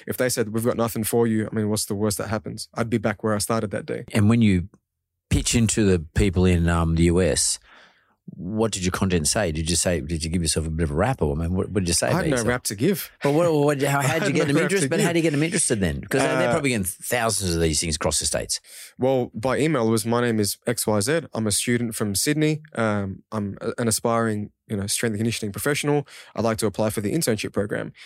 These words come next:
Speaker 1: They'd get millions of these emails. Whether or not they get six and a call and the level, level of persistence that I had,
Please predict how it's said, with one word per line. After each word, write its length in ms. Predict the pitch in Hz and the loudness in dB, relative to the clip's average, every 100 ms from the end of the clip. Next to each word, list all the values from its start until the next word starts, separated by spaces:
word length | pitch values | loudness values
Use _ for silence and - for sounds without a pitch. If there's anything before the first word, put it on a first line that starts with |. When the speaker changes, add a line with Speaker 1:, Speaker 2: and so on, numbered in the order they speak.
| - - | -20 -4
Speaker 1:
They'd 160 | 143 175 | -2 0
get 160 | 113 | 2
millions 320 | 117 160 143 | 2 2 2
of 40 | 110 | 2
these 200 | 104 101 | 0 0
emails. 440 | 101 - - - - - - - | -4 -4 -6 -8 -10 -20 -20 -14
Whether 420 | - 107 143 139 | -4 0 2 2
or 60 | 127 | 2
not 160 | 113 | 2
they 80 | 117 | 2
get 180 | 117 - | 0 0
six 500 | - 143 - - - | 0 0 0 -2 -2
and 100 | 117 | -2
a 60 | 110 | -2
call 420 | - 151 139 117 - | 0 0 2 0 -2
and 140 | 113 | -2
the 80 | 113 | 2
level, 400 | 123 117 110 110 | 2 2 0 -2
level 300 | 120 131 123 | -2 -2 0
of 100 | 117 | -2
persistence 460 | - - 135 - 113 | 0 -2 -2 -4 -4
that 140 | 117 | 0
I 100 | 123 | 0
had, 320 | 117 110 101 | 0 -4 -6